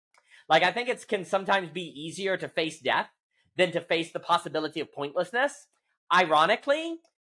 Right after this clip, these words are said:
the fear of pointlessness results in the meaning crisis. Like, the fear of not having meaning, of doing something meaningless, results in you never taking the plunge in which meaning is found.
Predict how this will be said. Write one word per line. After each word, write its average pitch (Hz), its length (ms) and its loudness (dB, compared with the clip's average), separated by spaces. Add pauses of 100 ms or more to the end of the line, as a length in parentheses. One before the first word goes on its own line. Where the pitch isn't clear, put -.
(100)
the 175 100 0
fear 220 320 2
of 202 120 -4
pointlessness 233 760 -2
results 185 400 2
in 196 80 -2
the 165 80 -2
meaning 151 320 -6
crisis. 214 440 -8 (400)
Like, 180 220 4
the 196 80 2
fear 262 420 4
of 202 240 6
not 180 300 2
having 185 380 -2
meaning, 202 460 -4 (260)
of 165 180 4
doing 202 260 4
something 196 360 0
meaningless, 226 680 0 (180)
results 208 420 4
in 226 120 -4
you 220 120 -6
never 190 280 0
taking 208 420 -6
the 175 60 -2
plunge 180 480 0
in 185 200 -6
which 180 200 -4
meaning 170 280 -2
is 147 120 -2
found. 113 240 -4